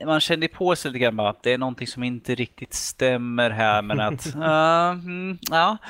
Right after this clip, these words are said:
Speaker 1: Och sen kommer det ut i det blå och man bara, "Ah, ja, okej, det förklarar ju en del." Nu, jag försöker inte spoila här nu. Det finns så mycket jag skulle kunna säga på, på två ord.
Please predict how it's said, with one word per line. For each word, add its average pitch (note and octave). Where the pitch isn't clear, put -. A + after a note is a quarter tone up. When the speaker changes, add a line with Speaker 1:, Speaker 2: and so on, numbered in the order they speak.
Speaker 1:
Och D3
sen B2+
kommer B2
det A#2+
ut A2
i A#2+
det A2+
blå G#2+
och G#2
man A2
bara, G#2
"Ah, D4+
ja, D#3
okej, A#2+
det A#2
förklarar F3
ju C3+
en G#2
del." F#2+
Nu, C3+
jag D3+
försöker G#3+
inte A2
spoila C#3+
här G#2
nu. F2
Det B2+
finns D#3+
så D#3+
mycket D3+
jag C3+
skulle B2+
kunna C3
säga B2+
på, -
på -
två G3+
ord. C#3+